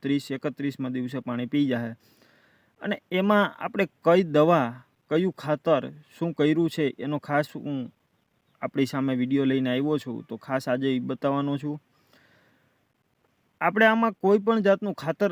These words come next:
નાખેલું નથી, એક પણ જાતનું ખાતર એના ઉપરથી આપ્યું નથી.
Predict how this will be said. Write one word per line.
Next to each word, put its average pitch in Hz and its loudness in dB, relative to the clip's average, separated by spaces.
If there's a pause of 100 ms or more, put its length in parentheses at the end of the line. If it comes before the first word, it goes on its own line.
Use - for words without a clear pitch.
નાખેલું 123 -4
નથી, 113 -14 (1200)
એક 196 4
પણ 208 2
જાતનું 180 0
ખાતર 160 0
એના 151 0
ઉપરથી 151 -2 (500)
આપ્યું 156 -2
નથી. 123 -8